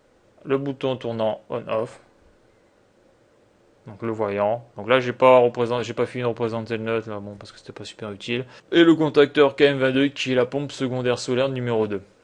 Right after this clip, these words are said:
Donc voilà pour ça. Donc voilà pour ça, donc c'est bizarre sur ce schéma, c'est pour ça que ce,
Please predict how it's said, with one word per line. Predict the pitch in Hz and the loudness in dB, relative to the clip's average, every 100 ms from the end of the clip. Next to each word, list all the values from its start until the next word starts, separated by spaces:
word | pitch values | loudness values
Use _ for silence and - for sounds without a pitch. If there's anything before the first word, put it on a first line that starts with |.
| _ _ _ _ | _ _ _ _
Donc | 123 120 113 | -10 -8 -8
voilà | 120 131 127 123 | 0 4 6 6
pour | 127 - | 2 -4
ça. | - 117 135 - _ _ _ _ _ _ _ _ _ _ _ _ _ _ _ _ _ _ _ _ _ _ _ _ _ _ _ _ _ _ _ _ _ _ _ _ _ - - - - - _ 123 | 2 4 4 -2 _ _ _ _ _ _ _ _ _ _ _ _ _ _ _ _ _ _ _ _ _ _ _ _ _ _ _ _ _ _ _ _ _ _ _ _ _ -20 -20 -20 -20 -20 _ -8
Donc | 117 | 4
voilà | 139 143 | 8 8
pour | 147 135 | 6 4
ça, | 156 151 | 8 8
donc | 135 | 6
c'est | 127 143 | 0 -2
bizarre | 139 139 147 | 4 4 4
sur | 123 | 0
ce | - | -6
schéma, | 117 131 127 127 | -4 -2 0 0
c'est | 123 113 | -2 -8
pour | 113 | -8
ça | 135 123 | -6 -6
que | |
ce, | - - 117 110 107 | -8 -8 -6 -6 -6